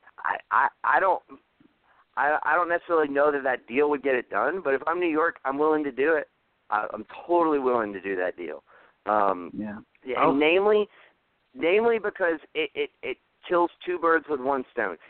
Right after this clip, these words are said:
Speaker 1: It gets you your first superstar, um, like, or replaces your first superstar, if you will, uh, with a better one.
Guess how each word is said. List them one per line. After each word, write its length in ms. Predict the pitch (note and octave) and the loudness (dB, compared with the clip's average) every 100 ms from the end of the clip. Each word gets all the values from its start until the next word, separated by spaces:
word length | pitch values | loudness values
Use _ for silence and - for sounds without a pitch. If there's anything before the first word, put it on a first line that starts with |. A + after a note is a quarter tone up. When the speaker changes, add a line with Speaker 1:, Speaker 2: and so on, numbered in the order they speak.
| - | -10
Speaker 1:
It 140 | G#2+ | -8
gets 160 | B2+ - - | -6 -8 -10
you 80 | B2 | -8
your 160 | F#2+ - - | -8 -8 0
first 220 | D3 E3 - | 0 0 -8
superstar, 640 | D#3+ B2 B2 - G#2 F#2+ G#2+ _ - - - | -8 -6 -10 -4 0 0 -2 _ -20 -20 -4
um, 520 | G#2+ G#2 F#2+ F#2 F#2 - - - D#2+ - - | 0 2 0 -4 -12 -16 -20 -16 -14 -16 -4
like, 200 | A#2+ A2+ | -2 2
or 140 | B2+ | 2
replaces 640 | A2 A2+ - F3 D#3+ - A#2 | 2 -2 -2 -2 -2 -2 -6
your 120 | A2+ G#2 | -4 -4
first 260 | A#2 A2 - | -2 -2 -2
superstar, 640 | A2 G2 F#2+ - F2 E2+ F2 | -8 -6 -8 -4 -2 0 -2
if 80 | - | -6
you 140 | F2 | -10
will, 260 | E2 D2+ D#2 - - - | -8 -6 -8 -12 -10 0
uh, 200 | G#2+ F#2+ | 2 4
with 180 | A2 G#2 | 2 -2
a 60 | |
better 380 | F#2 A#2+ A#2 G2 | -2 0 2 2
one. 440 | C#2+ A2+ B2+ B2+ | -2 0 2 2